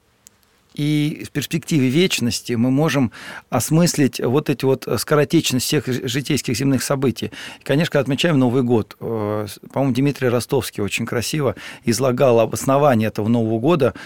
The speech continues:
э, первого сентября. В этот день, э, Ной, прес-, э, его ковчег, э, значит, ощутил землю, остановился, вот, э, от-, то есть прекратился потоп фактически. В этот месяц, в сентябре,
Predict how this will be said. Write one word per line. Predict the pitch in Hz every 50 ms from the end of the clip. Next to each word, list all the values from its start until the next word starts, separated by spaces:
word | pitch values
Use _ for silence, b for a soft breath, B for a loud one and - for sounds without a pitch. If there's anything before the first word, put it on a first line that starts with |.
| B B B
э, | - - 117 117 110 -
первого | 143 143 127 127 123
сентября. | - - 135 123 - 135 127 123 117 101 92 90 - - - -
В | - 117
этот | 135 - 135 120 110
день, | 120 147 160 165 131 B B B B B B B
э, | - - 127 117 117 -
Ной, | - 151 143 151 151 135 120 98 - - _ _
прес-, | - 123 127 113 - - -
э, | 143 127 113 110
его | 110 131 127 127 127 120 117 -
ковчег, | - 117 - - - 170 165 - -
э, | - 117 107 107 107 104
значит, | 104 107 92 - - - -
ощутил | - 82 - 123 123 - - 120 - 139 135 110
землю, | 104 120 113 98 101 107 110
остановился, | 104 - - 117 107 113 113 123 131 131 - - 113
вот, | 107 104 107 - -
э, | 120 123 104 101 104 101
от-, | - - - _ -
то | - 113
есть | - -
прекратился | 117 113 - 131 117 - - 139 - - -
потоп | - 120 117 - - 110 104 - B B B B B B B
фактически. | - - 101 - - - 117 - - - - - -
В | 113 117 117 127
этот | 147 143 - 147 147 139 131 - - -
месяц, | 117 123 147 165 175 - - 123 -
в | -
сентябре, | - 123 - - 139 123 123 123 123 113 98